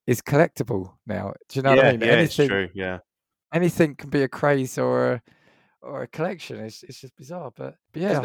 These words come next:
Speaker 2: nowadays,
Speaker 1: I
Speaker 2: I
Speaker 1: think
Speaker 2: guess with the rise of the internet as well, everything's got a market for it. There's, like, a community dedicated to everything online, whether that be on Twitter, on Instagram, on Reddit, whatever it might be.
Speaker 1: Yeah.
Speaker 2: There are people that will enjoy the same stuff that you do.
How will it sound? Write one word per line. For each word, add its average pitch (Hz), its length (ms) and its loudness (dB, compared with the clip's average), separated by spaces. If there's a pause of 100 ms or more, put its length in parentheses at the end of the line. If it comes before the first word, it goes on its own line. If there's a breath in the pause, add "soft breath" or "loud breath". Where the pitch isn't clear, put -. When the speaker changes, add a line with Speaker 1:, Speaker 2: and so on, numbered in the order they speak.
Speaker 2:
nowadays, 143 200 0
Speaker 1:
I - 20 -8
Speaker 2:
I - 20 -
Speaker 1:
think 113 100 -6
Speaker 2:
guess 123 180 -6
with 120 120 -14
the 120 80 -8
rise 113 280 -4
of 101 60 -12
the 113 100 -8
internet 98 360 -8
as 92 120 -14
well, 104 320 -2
everything's 107 440 -8
got - 120 -8
a - 60 -6
market 98 420 -6
for 85 240 -8
it. - 80 -12
There's, 90 180 -10
like, - 140 -10
a 104 60 -16
community 101 480 -12
dedicated 90 480 -10
to - 140 -10
everything 87 400 -10
online, 80 500 -12
whether 82 200 -12
that 80 200 -8
be 82 80 -12
on 76 120 -14
Twitter, 107 560 -4
on 80 300 -12
Instagram, 101 640 -8
on 80 160 -16
Reddit, 117 400 -4
whatever 107 320 -6
it - 80 -10
might 98 260 -10
be. 90 300 -6 (840 loud breath)
Speaker 1:
Yeah. 214 220 0
Speaker 2:
There 107 120 0
are 104 60 0
people 107 240 -6
that 98 140 -8
will 101 100 -8
enjoy 101 260 -6
the 95 80 -12
same 95 220 -8
stuff - 280 -14
that - 100 -14
you 101 180 -12
do. 87 200 -10